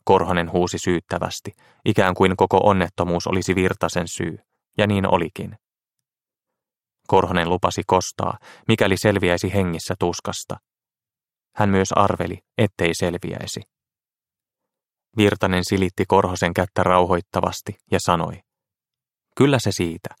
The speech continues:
"Ja paskat", Korhonen äkämystyi. "Luuletko sinä pääseväsi tästä kättä silittämällä?" "E-, en", Virtanen vastasi, "sillä ei tahtonut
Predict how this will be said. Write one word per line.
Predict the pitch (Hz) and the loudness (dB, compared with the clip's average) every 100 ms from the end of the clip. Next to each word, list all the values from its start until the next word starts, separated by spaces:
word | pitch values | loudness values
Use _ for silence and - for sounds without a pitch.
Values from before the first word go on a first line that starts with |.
| _ _ _ _ _ _ _ _ - | _ _ _ _ _ _ _ _ 0
"Ja | 110 | 4
paskat", | 117 107 - 87 - _ - | 4 2 -4 -8 -10 _ -2
Korhonen | 101 95 87 82 82 | 2 2 0 -2 -4
äkämystyi. | 90 90 90 - - 95 98 _ _ _ _ _ _ _ _ - | -2 -4 -4 -10 -10 -12 -12 _ _ _ _ _ _ _ _ 2
"Luuletko | 151 156 - | 4 2 0
sinä | - 104 98 | 0 2 2
pääseväsi | 101 95 90 87 95 | 0 0 -2 -2 0
tästä | 95 - 101 | -2 -2 -2
kättä | 107 - - | -2 -2 -4
silittämällä?" | 95 87 - - 92 92 92 - _ _ _ _ _ _ _ _ _ _ _ - | -2 -4 -6 -8 -6 -8 -12 -18 _ _ _ _ _ _ _ _ _ _ _ 2
"E-, | 113 - 117 123 | 2 4 4 6
en", | 113 90 82 _ _ _ - | 4 0 -8 _ _ _ 0
Virtanen | 92 92 87 85 85 | 0 0 -2 -2 -2
vastasi, | 87 - 110 - - _ _ _ | -4 -4 -12 -12 -16 _ _ _
"sillä | - 98 90 | 0 4 4
ei | 87 | 4
tahtonut | 95 - 90 87 | 2 0 -4 -4